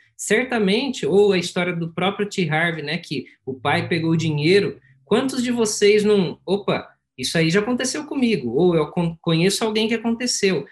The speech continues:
Às vezes a sua história vai impactar e vai fazer com que o outro aprenda muito mais. Então, comece a colocar isso em prática de, "Ah, vou ligar a câmera, vou,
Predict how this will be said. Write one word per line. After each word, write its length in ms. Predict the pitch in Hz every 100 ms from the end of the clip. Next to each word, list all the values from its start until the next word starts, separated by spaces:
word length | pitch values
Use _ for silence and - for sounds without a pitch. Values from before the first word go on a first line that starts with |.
| - -
Às 220 | 135 139
vezes 240 | 180 226 220
a 60 |
sua 240 | 208 - 233
história 680 | - - 180 247 269 151 - _ _ 117
vai 180 | 160
impactar 640 | 196 208 214 - - 202 240
e 80 | 208
vai 160 | 208
fazer 320 | 208 214 214
com 160 | 214 220
que 140 | 220
o 60 | 226
outro 340 | 190 262 240
aprenda 400 | 208 208 220 226
muito 340 | 214 240 262 320
mais. 420 | 240 208 - - _ - _
Então, 340 | 123 - 247 240
comece 360 | 185 208 226
a 20 | -
colocar 400 | 240 226 226 214
isso 220 | 208 -
em 120 | 170
prática 460 | 160 190 247 - 165
de, 320 | 160 151 - - -
"Ah, 140 | 160
vou 140 | 139 143
ligar 320 | 139 143 -
a 40 |
câmera, 580 | - 147 175 208 175 143
vou, 300 | 131 156 170